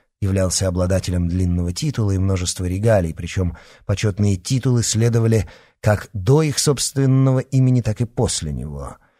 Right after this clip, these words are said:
Все они что-то говорили Шевеку, и он что-то им отвечал, однако же потом совершенно не помнил, что говорил хотя бы один из них, и хуже всего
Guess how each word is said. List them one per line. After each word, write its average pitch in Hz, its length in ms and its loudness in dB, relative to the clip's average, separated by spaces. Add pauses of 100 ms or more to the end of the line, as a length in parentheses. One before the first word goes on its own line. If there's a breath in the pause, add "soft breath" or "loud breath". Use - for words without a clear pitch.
(140)
Все - 320 0
они 113 400 2
что-то - 360 -6
говорили 92 640 -4
Шевеку, - 680 -12
и 85 60 -10
он 90 160 -4
что-то - 380 -6
им 92 160 0
отвечал, 92 800 -2 (800 soft breath)
однако 110 380 0
же 110 100 -4
потом 127 280 -2
совершенно 127 640 0
не 123 160 2
помнил, 120 640 0 (420)
что - 260 -8
говорил 101 380 0
хотя 101 380 -4
бы 98 120 0
один 87 360 -2
из 82 200 -6
них, 120 260 -2
и - 100 -8
хуже 127 360 -6
всего 120 600 -4